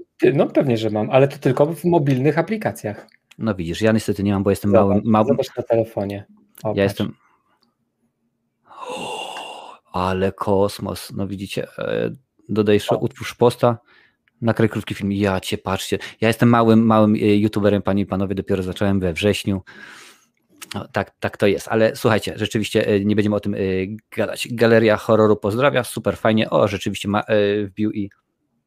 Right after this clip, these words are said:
Speaker 2: wbił i, e, i, i Rafał, no Rafał był u mnie, e,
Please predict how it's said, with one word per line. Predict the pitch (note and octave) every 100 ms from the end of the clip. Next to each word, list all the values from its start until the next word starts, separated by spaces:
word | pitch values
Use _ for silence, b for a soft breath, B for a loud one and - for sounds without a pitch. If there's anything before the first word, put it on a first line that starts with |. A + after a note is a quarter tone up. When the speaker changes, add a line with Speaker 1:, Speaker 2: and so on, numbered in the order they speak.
| _ _ _ _ _ _ - -
Speaker 2:
wbił | G#2 F#2+ G#2+
i, | B2 G2+ G2+
e, | G2+ G2 G2
i, | - G#2 A#2 A#2
i |
Rafał, | G#2 F#2+ -
no | G3 A#2
Rafał | A2+ A2
był | G#2+
u |
mnie, | G#2 F#2+ - B B B B
e, | -